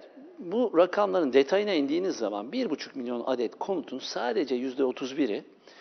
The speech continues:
birinci el satış idi. Yani dört yüz altmış bin civarında bir birinci el satış yapıldı. Geri kalan bir milyon otuz küsür bin, e, rakamı ise ikinci el satıştı.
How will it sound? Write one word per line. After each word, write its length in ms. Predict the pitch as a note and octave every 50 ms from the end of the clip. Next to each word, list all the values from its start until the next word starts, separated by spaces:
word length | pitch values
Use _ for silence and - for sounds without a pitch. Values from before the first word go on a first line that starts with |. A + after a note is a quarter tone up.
| - - - _ _ _
birinci 400 | - B2+ E3+ F3+ G3+ F#3 D3+ E3+
el 140 | D#3 A#2+ G#2
satış 480 | G2 - - F#2+ - - - - - -
idi. 220 | A2 G2+ - F#2 -
Yani 380 | - F#3 G3+ G3+ E3+ D#3 D#3+ D3+
dört 240 | F#3+ F#3+ F3+ - -
yüz 120 | D3 C#3
altmış 420 | D3+ D#3 D3+ - F3+ E3 - - -
bin 140 | A#2+ A2+
civarında 600 | A2+ - B2+ B2 B2 A#2 G2+ G2+ G#2 A2 C3+ E3
bir 180 | - C#3+ C#3+ A#2+
birinci 340 | A#2+ A#2+ B2+ B2+ B2 B2+ C#3
el 100 | A2+ G#2+
satış 460 | - - A2 - - - - - -
yapıldı. 440 | - F2 - - F#2 F#2 - F2 - - _ _ - - - - - - - - - - - _ - B2
Geri 240 | G#2 A2+ C#3 E3+ A#3+
kalan 480 | - - G#3 F#3 D#3+ D3 B2+ A#2+ B2
bir 160 | E3+ G#3 A#3 A3+
milyon 540 | G3 E3+ C#3+ C3 C3 A#2+ A#2+ A2+ A2 - -
otuz 440 | C#3 C3+ - - F#3+ E3 - - -
küsür 420 | - B2+ A#2 - - F#3+ F#3+ C#3+
bin, 260 | A2+ A2 G2 F2+ F2+ - - - - - _ _ _ _ _ -
e, 80 | A2+ G#2+ G2+ F#2+ G2+ G2 G2 G2 G2 G2 G2 G2+ G#2 G#2
rakamı 380 | A#2+ B2 - - C#3 C3+ D#3+ F3+
ise 420 | C#3 A2+ - - A#2 D#3+ G#3+ C#4 - - - - _ -
ikinci 380 | - - - F3 E3+ D#3+ E3
el 140 | C#3 G#2+ G2
satıştı. 600 | - - - F2 - - - - - - F2+ F2